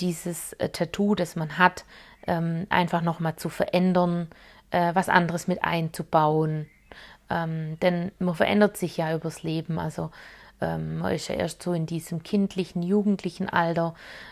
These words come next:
ähm, <laughs> wo man vielleicht auch damals so wie Hirschgeweihe und solche Sachen sich gestochen hat, wo man im Nachhinein denkt, „Mein Gott, wie doof war ich?“ Ähm, aber ja, solche Sachen, ähm, passieren einfach auch, ähm,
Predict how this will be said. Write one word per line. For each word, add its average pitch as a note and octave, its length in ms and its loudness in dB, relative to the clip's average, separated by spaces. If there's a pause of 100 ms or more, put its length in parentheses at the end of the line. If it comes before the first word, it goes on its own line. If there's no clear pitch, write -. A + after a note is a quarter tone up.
(100)
ähm, D#3+ 340 0 (220)
<laughs> - 140 -6
wo - 60 6
man F#3+ 120 8
vielleicht D#3+ 460 0
auch D#3+ 100 -4
damals E3 440 4
so D#3 180 -8
wie D#3+ 220 -4 (100)
Hirschgeweihe E3 680 2
und E3 120 -6
solche E3+ 260 -4
Sachen D#3+ 400 -4 (360)
sich - 260 -2
gestochen E3 480 -2
hat, D#3+ 160 0
wo E3 100 4
man D#3+ 140 2
im D#3 60 0
Nachhinein D#3 400 0
denkt, D3+ 240 -2
„Mein D3+ 220 0
Gott, D#3+ 200 -4
wie D#3 80 -2
doof D3+ 300 -2
war D#3+ 200 4
ich?“ - 180 -2 (640)
Ähm, E3+ 600 4 (380)
aber F#3 180 10
ja, E3 320 6 (200)
solche F3 300 2
Sachen, E3 560 2
ähm, D#3+ 460 -2 (720)
passieren E3 460 0
einfach D#3 380 -2
auch, E3 460 2
ähm, D#3 300 -4